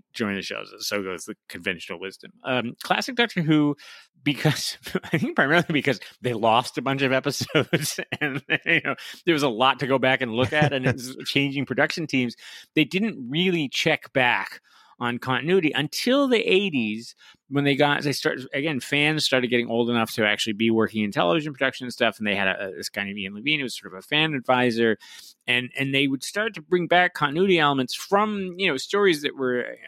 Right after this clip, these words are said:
Speaker 1: ten years ago. Um, and, you know, it did start to alienate. So Doctor Who was a show you could just, anybody, I think, especially in, in the U K when it was first going out, people would just kind of dip in and out, right? They'd be like, "Oh, I'll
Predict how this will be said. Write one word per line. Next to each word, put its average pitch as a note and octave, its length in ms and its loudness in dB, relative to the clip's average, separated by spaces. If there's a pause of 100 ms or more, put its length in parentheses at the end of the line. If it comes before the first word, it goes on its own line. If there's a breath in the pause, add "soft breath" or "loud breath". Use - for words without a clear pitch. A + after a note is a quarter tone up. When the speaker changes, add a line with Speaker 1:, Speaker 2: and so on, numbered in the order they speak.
(360)
Speaker 1:
ten C3 300 -4
years C3+ 400 -2
ago. G2 300 -12 (840)
Um, C3 480 0 (720 loud breath)
and, F3+ 300 2
you F3+ 400 -4
know, C#3+ 140 2
it E3+ 160 0
did F3+ 160 0
start F3 160 2
to D#3+ 160 0
alienate. D3+ 360 4
So B2 220 -4
Doctor C#3+ 380 0
Who D#3 80 4
was C#3 340 -6
a D3 80 -4
show C#3+ 200 4
you C3 140 4
could A#2+ 120 -2
just, A#2+ 160 -2 (120)
anybody, C#3 460 -4 (100)
I C3 120 -6
think, C3 160 -10 (180)
especially A#2+ 480 -6
in, A2+ 160 -10
in A#2+ 160 -16
the A#2+ 80 -10
U A2+ 80 -10
K D3 220 -4
when C3+ 80 -4
it - 20 -8
was A#2 120 -10
first B2+ 220 -2
going C3+ 140 -6
out, F#3 140 -2
people C3 140 -2
would A#2+ 80 -2
just - 120 -4
kind B2+ 100 -4
of G#2 120 -8
dip B2 180 0
in C3+ 140 4
and D3 100 2
out, E3+ 160 4
right? A2+ 180 2
They'd A2 100 -8
be - 40 -4
like, - 100 -6
"Oh, C4 140 4
I'll G#2+ 240 2